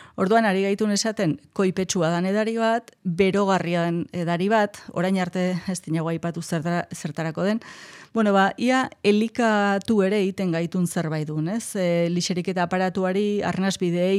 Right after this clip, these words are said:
e, laguntzen dien edari badun, eta bereziki aproposa udazken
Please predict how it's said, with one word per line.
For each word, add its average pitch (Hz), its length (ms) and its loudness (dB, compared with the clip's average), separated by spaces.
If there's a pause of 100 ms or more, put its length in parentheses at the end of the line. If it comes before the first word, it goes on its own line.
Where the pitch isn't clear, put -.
e, 165 260 -2
laguntzen 175 540 0
dien 185 160 0
edari 185 320 -2
badun, 202 240 0 (460)
eta 220 320 4 (160)
bereziki 190 580 0
aproposa 175 680 -2
udazken 170 560 -2